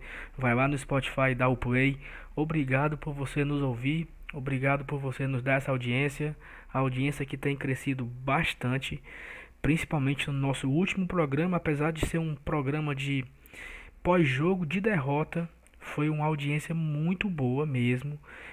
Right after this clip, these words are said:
é, e a resposta da, de alguns ouvintes a respeito da qualidade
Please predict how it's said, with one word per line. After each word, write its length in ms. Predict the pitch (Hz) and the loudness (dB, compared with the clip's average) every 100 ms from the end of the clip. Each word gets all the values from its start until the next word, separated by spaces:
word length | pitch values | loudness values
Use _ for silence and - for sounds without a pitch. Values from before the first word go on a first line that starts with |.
| - 120 | -10 -4
é, 360 | 120 120 120 | 0 0 0
e 180 | 120 131 | 2 2
a 60 | 131 | 4
resposta 580 | 147 - - 139 - | 2 -2 -4 -2 -2
da, 140 | 147 139 - | -4 -4 -4
de 180 | 135 | -2
alguns 260 | 135 135 143 | -2 0 -2
ouvintes 440 | 143 113 127 131 | -2 0 0 0
a 40 | 127 | -2
respeito 460 | 131 - - 127 | -2 -2 -4 -4
da 140 | - 123 | -4 -4
qualidade 680 | 131 123 120 123 131 143 | -2 -2 0 2 2 0